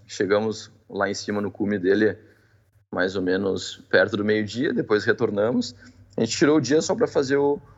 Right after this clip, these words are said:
o Içala, né? Ficamos lá em cima a, a cinco mil e trinta metros um, um bom tempo, até ficamos lá quase uma hora, só pro corpo dar aquela assimilada, né? Ficar es-, um pouco mais exposto a,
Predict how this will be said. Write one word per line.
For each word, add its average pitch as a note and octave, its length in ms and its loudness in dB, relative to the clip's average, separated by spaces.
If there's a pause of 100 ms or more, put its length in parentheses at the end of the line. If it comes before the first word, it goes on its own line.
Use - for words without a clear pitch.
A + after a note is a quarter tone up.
(280)
o B2+ 140 0
Içala, G#2+ 420 0
né? F#2+ 100 -4
Ficamos A#2+ 800 -4
lá A#2 200 0
em B2 40 -6
cima A#2+ 420 -6 (100)
a, F#2+ 420 -4
a G2+ 40 -4
cinco A2+ 340 -8
mil A2 200 -2
e G2+ 640 -6
trinta A2 340 2
metros G2+ 420 0
um, F#2+ 260 -4
um G#2+ 100 -2
bom G#2+ 200 2
tempo, A#2+ 360 -2
até G#2+ 160 0
ficamos G#2 300 -2
lá G2+ 140 0
quase G#2 260 -2
uma A2+ 140 0
hora, F#2+ 280 -2
só G#2 180 -8
pro G#2 120 -12
corpo G#2 440 -6 (680)
dar F#2 180 0
aquela G2 220 -4
assimilada, G2+ 640 -2
né? G2 120 -4
Ficar F#2+ 220 -4
es-, G#2+ 180 -6
um G#2 100 -10
pouco G2 260 -6
mais G2 160 -2
exposto - 640 -8
a, F#2 140 -10